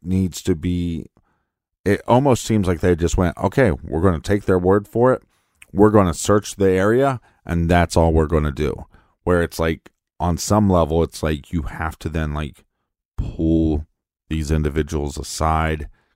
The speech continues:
questioning them right away. We got cadaver dogs and scent dogs in, in that truck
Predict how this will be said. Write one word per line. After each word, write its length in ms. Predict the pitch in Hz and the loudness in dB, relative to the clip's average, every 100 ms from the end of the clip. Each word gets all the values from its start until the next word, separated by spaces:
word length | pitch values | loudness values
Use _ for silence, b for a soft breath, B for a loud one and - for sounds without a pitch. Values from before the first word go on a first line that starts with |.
| - | -14
questioning 680 | - 85 78 - 80 82 80 | -4 -2 -2 -6 -4 -2 0
them 400 | 82 82 82 76 _ _ | 0 0 -2 -6 _ _
right 400 | 71 76 76 78 | -4 -2 0 0
away. 640 | 78 80 80 82 82 80 - _ _ _ _ _ _ - | 0 0 0 0 -2 -4 -10 _ _ _ _ _ _ -12
We 180 | 78 73 | -8 -4
got 260 | 78 - | -4 -4
cadaver 540 | - 78 85 80 80 85 | -8 -4 0 0 0 0
dogs 500 | 82 80 82 80 - | 2 2 0 -2 -8
and 140 | 71 | -10
scent 260 | - 85 71 | -6 -6 -4
dogs 480 | 82 82 80 - - _ _ _ _ _ _ - | -2 -2 -4 -8 -20 _ _ _ _ _ _ -4
in, 160 | 82 | -4
in 260 | - 92 87 | 0 2 4
that 220 | 82 78 | 2 0
truck 540 | - 90 85 85 - | -2 0 0 0 -8